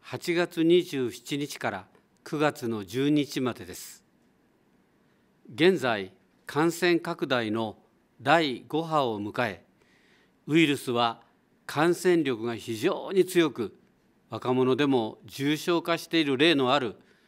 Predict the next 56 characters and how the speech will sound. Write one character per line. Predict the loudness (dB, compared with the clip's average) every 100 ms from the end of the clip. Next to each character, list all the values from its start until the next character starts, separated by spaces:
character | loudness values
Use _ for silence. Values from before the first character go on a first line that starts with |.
| _ _
デ | -10 -2
ル | 0 2
タ | 2
株 | 2 -2 -2 -2
に | 0 0 -4 _
ほ | _ 0
ぼ | 0 -2 -6 _ _ _ _
置 | -12 -6 -6
き | -2
換 | 2
わ | 2
っ | 0
て | 0
い | 0
る | 0
と | -2 -2 -6 -8
言 | -6
わ |
れ | -6
て | -6 -10
い |
ま | -12
す。 | -16 -20 _ _ _ _ _ _ _ _ _ _ _ _ _ _ _ _ _ _ -8
岐 | -6
阜 | -4
県 | 0 4
に | 4
お | 4
い | 2
て | 0
は、 | 0 0 -4 -16 _ _ _
自 | -2
宅 | 0 2 2
療 | 4 4 4
養 | 2 0
者 | -2 -2
ゼ | 2
ロ | 4 2 0 -4
を | -6
目 | -8
指 | -4 -6
し |
て | -4
い | -4
ま | -2 -6
し |
た | -10 -6
が、 | -6 -6 _ _ _ _ _ _ _
急 | -4 -2 0
増 | 0 0
す | -2
る | 0 0 0 -6 _
感 | -2 0 0
染 | 0 0
者 | 0 0
に | 2 0 -4